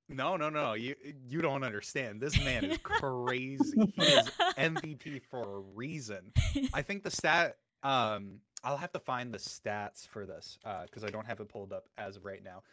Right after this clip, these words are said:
Speaker 2: Mm-hmm.
Speaker 1: But I believe as far as, well, they, they did a stat on, uh, op kills during all of V C T,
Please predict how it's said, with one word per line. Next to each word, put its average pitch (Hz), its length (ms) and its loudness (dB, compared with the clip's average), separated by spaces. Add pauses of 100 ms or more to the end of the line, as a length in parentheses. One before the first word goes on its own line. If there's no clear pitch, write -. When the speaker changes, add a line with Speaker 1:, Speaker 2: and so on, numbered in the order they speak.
(140)
Speaker 2:
Mm-hmm. 220 80 4
Speaker 1:
But 202 120 0
I 117 40 4
believe 151 560 -4 (460)
as 117 120 -2
far 123 280 4
as, 110 200 0
well, 131 120 -6
they, 123 200 -2 (120)
they 131 100 4
did 131 160 -2
a 135 60 -4
stat 120 300 0
on, 104 340 -2 (100)
uh, 95 300 -4
op 117 220 -4
kills 90 360 -10
during 98 280 -8
all 104 180 -6
of 95 100 -8
V 101 100 -12
C 98 180 -14
T, 95 280 -16